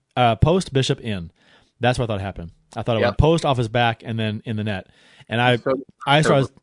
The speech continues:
Speaker 1: yeah, I started celebrating probably before, uh, Maroon hit it in because I thought it was in first. But, uh, but yeah, it was, I, I, be-, before that even though,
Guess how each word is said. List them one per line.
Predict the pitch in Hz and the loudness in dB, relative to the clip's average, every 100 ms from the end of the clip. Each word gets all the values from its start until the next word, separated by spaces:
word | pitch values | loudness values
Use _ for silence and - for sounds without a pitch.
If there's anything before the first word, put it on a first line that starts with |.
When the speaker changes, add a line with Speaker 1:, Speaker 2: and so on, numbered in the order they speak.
| - | -6
Speaker 1:
yeah, | 123 104 90 _ _ _ _ _ _ | -2 -2 -4 _ _ _ _ _ _
I | - 165 | 2 4
started | 170 143 | 4 2
celebrating | 151 139 127 120 117 110 101 _ _ _ _ _ 143 | 2 2 2 2 2 -2 -6 _ _ _ _ _ 0
probably | - 143 | 2 2
before, | 113 - 123 120 110 107 107 _ _ - | 0 -2 0 2 2 0 -6 _ _ -4
uh, | 104 98 95 92 123 _ _ _ | -2 0 -2 -4 -8 _ _ _
Maroon | 120 120 113 | 2 4 4
hit | 107 | 2
it | 92 | 0
in | 95 87 - _ | -2 -4 -10 _
because | 107 113 | -2 0
I | 107 | 2
thought | 110 | 2
it | 101 | 2
was | 98 | 0
in | 98 | -2
first. | - 98 87 - _ - _ _ _ _ _ _ _ | -2 -4 -4 -10 _ -20 _ _ _ _ _ _ _
But, | 104 98 - | 0 0 0
uh, | 92 90 87 _ _ _ - | -2 -2 -4 _ _ _ -4
but | 101 | -2
yeah, | 101 92 104 | 0 2 0
it | 120 | 0
was, | 107 104 | 0 0
I, | 104 110 | 0 0
I, | 87 107 107 _ _ _ _ _ | 0 -4 -4 _ _ _ _ _
be-, | 131 | -2
before | 127 117 139 180 170 | 0 0 4 4 6
that | 180 208 | 6 4
even | 123 113 | 0 -2
though, | 98 131 | -4 -6